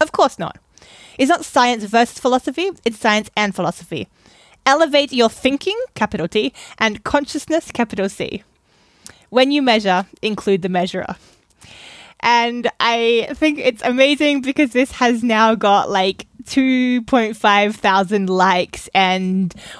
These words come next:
almost twenty thousand retweets. Um, no, sorry, seventy-eight thousand likes and, you know, twenty thousand retweets. Um,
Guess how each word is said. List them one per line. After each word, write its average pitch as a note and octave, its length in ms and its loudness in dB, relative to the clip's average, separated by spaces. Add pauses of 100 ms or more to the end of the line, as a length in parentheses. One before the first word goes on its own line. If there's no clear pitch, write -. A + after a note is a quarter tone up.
almost G#3+ 380 4
twenty G#3+ 320 0
thousand F#3 500 0
retweets. F3+ 1040 -2
Um, E3+ 240 2
no, A#3+ 240 4
sorry, G#3+ 260 2
seventy-eight C4 720 0
thousand G3+ 540 0
likes F3 500 0
and, F3+ 460 -4
you F#3+ 140 -8
know, F3+ 120 -4
twenty G3 220 -4
thousand G3 360 0
retweets. F#3+ 680 -4 (480)
Um, G#3+ 720 0